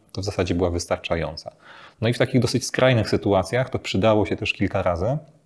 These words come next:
mm, kiedy było już kompletnie ciemno, a dodatkowo była zamieć śnieżna i rzeczywiście widziałem tylko taką bia-, takie białe fale przelatujące przed oczami, gdzie w zasadzie szukanie szlaku byłoby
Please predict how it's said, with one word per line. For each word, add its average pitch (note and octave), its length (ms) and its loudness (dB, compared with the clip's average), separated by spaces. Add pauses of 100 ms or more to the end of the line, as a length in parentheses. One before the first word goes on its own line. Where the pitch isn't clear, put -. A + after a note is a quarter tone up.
(600)
mm, F#2+ 240 0
kiedy F2 200 0
było F#2+ 180 4
już F2 160 2
kompletnie A#2 400 -2
ciemno, E2 400 0
a F#2 60 2
dodatkowo F#2 460 0
była G2 200 2
zamieć G2 380 -2
śnieżna G2 540 -4 (600)
i F#2+ 60 -2
rzeczywiście G2+ 360 0
widziałem F#2+ 360 2
tylko - 220 -4
taką F#2 400 2 (560)
bia-, G2+ 240 4
takie - 220 -2
białe G#2+ 260 6
fale F#2 320 4
przelatujące F2 580 0
przed F2 200 -2
oczami, F2 520 -2 (640)
gdzie F#2 400 0
w F#2 60 -2
zasadzie G2+ 360 0
szukanie A#2+ 580 2
szlaku F2 400 0
byłoby F2+ 680 2